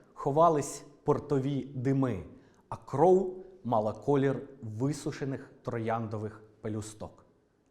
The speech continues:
Варіант Г. "Я знаю, я все це в собі переховую серед туману й грому нічного". Варіант Д. "Якщо не хочеш про мене згадувати,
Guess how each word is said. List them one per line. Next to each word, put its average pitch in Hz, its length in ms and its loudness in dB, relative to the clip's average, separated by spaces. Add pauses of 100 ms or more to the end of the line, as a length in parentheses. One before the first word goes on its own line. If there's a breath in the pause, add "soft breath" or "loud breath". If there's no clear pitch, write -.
(500)
Варіант 117 460 2 (380)
Г. 143 460 0 (640 soft breath)
"Я 127 180 -4
знаю, 127 600 -2 (380 loud breath)
я 151 140 0
все 208 440 0
це 196 200 -4
в 160 60 -4
собі 160 340 -2
переховую 156 920 2 (220 loud breath)
серед 160 420 0
туману 160 500 0
й 143 40 2
грому 139 420 2
нічного". 104 720 -6 (960)
Варіант 107 420 -2 (300)
Д. 107 420 -2 (920 soft breath)
"Якщо 147 440 2
не 185 140 2
хочеш 196 440 0
про - 240 -6
мене 156 300 0
згадувати, 127 800 0